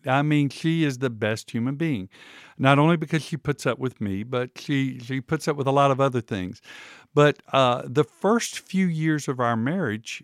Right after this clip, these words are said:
your mother is very introspective. She, she very much wrestles with, you know, not being good enough. And, you know, I, all I can say is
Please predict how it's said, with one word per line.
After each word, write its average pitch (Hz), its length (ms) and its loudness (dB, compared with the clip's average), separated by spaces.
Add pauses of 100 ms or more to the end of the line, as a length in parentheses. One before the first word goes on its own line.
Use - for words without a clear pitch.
(160)
your 123 200 -2
mother 151 340 0
is 113 120 -4
very 139 880 -2 (180)
introspective. - 1080 -10
She, 110 440 -6
she - 180 -10
very 127 400 0
much 135 460 -2 (120)
wrestles 110 680 -2
with, 107 280 -2 (540)
you 120 140 2
know, 107 140 0
not 123 520 2
being 113 460 0 (240)
good 131 200 4
enough. 123 560 2 (120)
And, 117 360 -2 (480)
you 127 120 2
know, 117 140 4
I, 120 260 2
all 160 240 8
I 151 100 6
can 135 160 -2
say 117 300 2
is 107 200 0